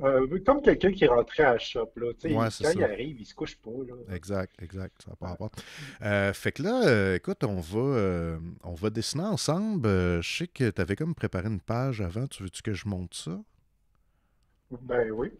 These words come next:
Speaker 2: Ok.
Speaker 1: Ben, préparer. Ça,
Speaker 2: Ben non,
Speaker 1: ça
Speaker 2: mais
Speaker 1: enlève,
Speaker 2: c'est,
Speaker 1: euh, le
Speaker 2: c'est
Speaker 1: spontané, hein. Oups, euh,
Speaker 2: Voilà.
Speaker 1: ouais, vas-y.
Speaker 2: <laughs> Ben voilà, c'est ça.
Speaker 1: Ben non, mais c'est ma petite plug, ça sera pas long,
Speaker 2: Ben
Speaker 1: je
Speaker 2: oui,
Speaker 1: le
Speaker 2: ben
Speaker 1: dis
Speaker 2: oui, vas-y
Speaker 1: souvent.
Speaker 2: fort.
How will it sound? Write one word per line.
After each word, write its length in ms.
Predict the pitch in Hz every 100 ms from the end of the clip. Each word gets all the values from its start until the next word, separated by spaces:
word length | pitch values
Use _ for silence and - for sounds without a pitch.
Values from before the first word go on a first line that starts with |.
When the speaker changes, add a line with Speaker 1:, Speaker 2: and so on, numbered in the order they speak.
| _ _ _ -
Speaker 2:
Ok. 60 | 90
Speaker 1:
Ben, 260 | 131 110 101
préparer. 720 | - 110 107 101 95 110 - _ _ _
Ça, 160 | - 123
Speaker 2:
Ben 120 | 104
non, 120 | 107
Speaker 1:
ça 60 | 107
Speaker 2:
mais 200 | 98 90
Speaker 1:
enlève, 220 | 90 143
Speaker 2:
c'est, 100 | 147
Speaker 1:
euh, 240 | 131 120 117
le 60 |
Speaker 2:
c'est 200 | 117 135
Speaker 1:
spontané, 760 | 131 - 156 147 156 127 175 240
hein. 160 | 208 180 117 -
Oups, 460 | 202 311 - -
euh, 260 | 143 113 107 95
Speaker 2:
Voilà. 440 | 87 101 123 117 135
Speaker 1:
ouais, 120 | - -
vas-y. 260 | 123 127 151 - - - - -
Speaker 2:
<laughs> 160 | 208
Ben 180 | 120 113 -
voilà, 360 | 123 143 107 170
c'est 180 | -
ça. 320 | 151 - 104 170 - - -
Speaker 1:
Ben 220 | 156 156 156
non, 260 | 170 175
mais 120 | 151
c'est 160 | 139 156
ma 140 | 139
petite 240 | 123 - -
plug, 260 | 135 151
ça 120 | - 120
sera 200 | - 151
pas 180 | 151
long, 240 | 123 127 165
Speaker 2:
Ben 120 | 101
Speaker 1:
je 40 | 117
Speaker 2:
oui, 120 | 147
Speaker 1:
le 60 |
Speaker 2:
ben 120 | 90 95
Speaker 1:
dis 60 |
Speaker 2:
oui, 100 | 127
vas-y 160 | 87 131
Speaker 1:
souvent. 120 | 165
Speaker 2:
fort. 340 | 120 120 104